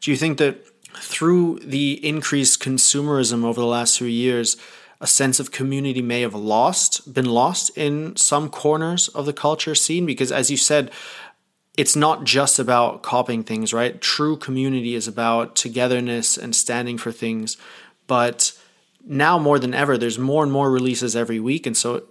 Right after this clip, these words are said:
it can be a bit hard to see through the noise, if you know what I mean.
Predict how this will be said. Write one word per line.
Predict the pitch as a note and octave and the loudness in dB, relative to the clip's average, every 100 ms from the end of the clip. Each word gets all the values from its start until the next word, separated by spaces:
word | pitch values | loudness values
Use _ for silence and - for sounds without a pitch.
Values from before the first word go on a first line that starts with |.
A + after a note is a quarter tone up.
| _ - | _ -6
it | C3 - | -6 -6
can | - C#3+ C#3+ | -2 0 0
be | C3+ B2 | 2 0
a | |
bit | A2 B2+ | 0 -2
hard | - A#2+ B2+ A#2+ | -2 0 0 2
to | - B2 A#2+ A#2 A2+ - | 0 0 -2 -4 -6 -4
see | - - D3+ C#3 | 2 2 2 -2
through | - B2+ | -4 -4
the | A2 | -2
noise, | G#2+ A2+ G2+ G2+ - | -2 -2 -4 -8 -12
if | - - | -10 -8
you | |
know | G#2+ | -6
what | G#2 | -8
I | G2+ | -10
mean. | G#2 G#2+ | -14 -18